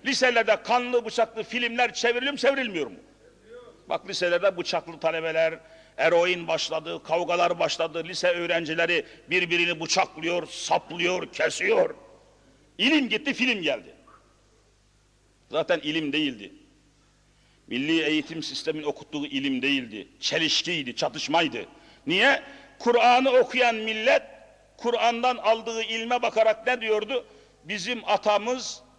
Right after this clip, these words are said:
bizim ceddimiz Adem aleyhisselamdır." demiyor muydu? "Biz Adem'den geliyoruz, Adem'den yaratılmışız."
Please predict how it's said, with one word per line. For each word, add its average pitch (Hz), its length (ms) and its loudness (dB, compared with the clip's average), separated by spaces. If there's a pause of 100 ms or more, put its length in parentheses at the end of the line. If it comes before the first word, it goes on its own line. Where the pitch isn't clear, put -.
(120)
bizim 185 420 -10
ceddimiz 202 680 -2
Adem 202 440 2
aleyhisselamdır." 190 1040 -2
demiyor 294 360 4
muydu? 175 460 -6 (580)
"Biz 220 280 -4
Adem'den 214 540 2
geliyoruz, 165 580 -4
Adem'den 190 560 2
yaratılmışız." 160 680 -4